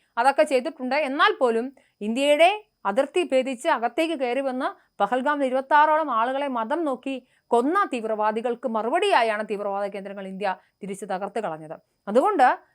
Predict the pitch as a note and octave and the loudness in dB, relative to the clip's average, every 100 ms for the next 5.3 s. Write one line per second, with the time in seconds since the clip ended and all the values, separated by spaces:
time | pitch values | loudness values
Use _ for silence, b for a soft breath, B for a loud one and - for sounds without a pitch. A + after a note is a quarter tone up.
0 | - F#3 F3+ F#3 G3 - D#4+ F4 F4 E4 | -4 0 0 -2 -8 0 0 4 4 4
1 | C4 C4+ B3+ B3+ D4 A3+ A3+ A#3 C4 E4 | 2 -2 -6 -4 -4 -4 -2 2 2 0
2 | b _ G#3+ A#3+ A3 A#3+ F#4+ E4 A#3 A3 | b _ -2 0 4 6 6 6 4 0
3 | G#3+ G#3+ G3+ F3+ G#3+ B3+ A#3+ D4+ F4+ - | -4 -6 -6 -6 -4 -2 0 -2 -2 -14
4 | - A#3+ C4 C4 A#3 A3 G#3+ G3+ F#3+ G3+ | -2 0 2 -2 -2 -2 -2 -2 -2 -2
5 | C4+ D4+ | -4 -4